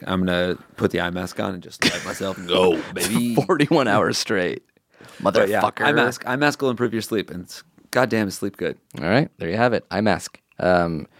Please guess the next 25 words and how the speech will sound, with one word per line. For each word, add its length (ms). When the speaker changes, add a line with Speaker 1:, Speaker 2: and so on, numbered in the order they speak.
Speaker 2:
should 200
we 40
get 140
to 100
a 60
fucking 480
question, 480
for 160
Christ's 380
sake? 380
Speaker 1:
I 80
wanna 140
talk 200
more 140
about 220
your 100
film. 480
Speaker 2:
Oh, 560
oh, 240
the 120
musical 480
that 140
I'm 120
writing. 380
Speaker 1:
Yeah. 380